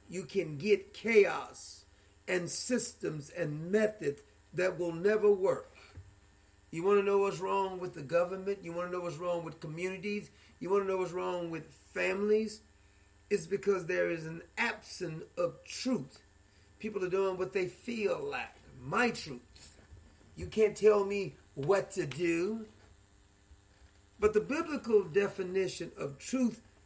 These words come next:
can be defined as that which cons-, coincides to facts or reality. Some have defined truth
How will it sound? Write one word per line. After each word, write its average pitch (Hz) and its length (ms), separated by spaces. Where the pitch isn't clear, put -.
can 180 180
be 190 140
defined 208 800
as 160 320
that 240 340
which 196 460
cons-, 185 400
coincides 180 920
to 160 140
facts - 720
or 180 180
reality. 165 640
Some 262 380
have 196 240
defined 175 540
truth 196 340